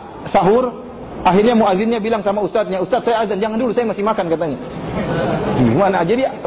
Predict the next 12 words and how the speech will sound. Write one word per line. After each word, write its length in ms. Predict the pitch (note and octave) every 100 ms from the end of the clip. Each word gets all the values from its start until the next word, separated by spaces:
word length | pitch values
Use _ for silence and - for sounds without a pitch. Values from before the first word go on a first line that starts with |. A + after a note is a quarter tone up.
| -
fajar 320 | A3 G#3 G#3+
shodiknya 440 | A3 A3+ A#3 B3 C4
muncul 280 | B3 B3 C#4+
kalau 160 | A3+
sudah 160 | G#3 G3+
kenyang 320 | G3+ A3 G#3
dia, 120 | F3
gele-, 240 | C#3+ E3+ F3 - - -
baru 240 | D#3 G3 G3
keluar 240 | F#3 F#3
fajar 240 | E3 E3 D3+
shodik. 280 | D3+ C3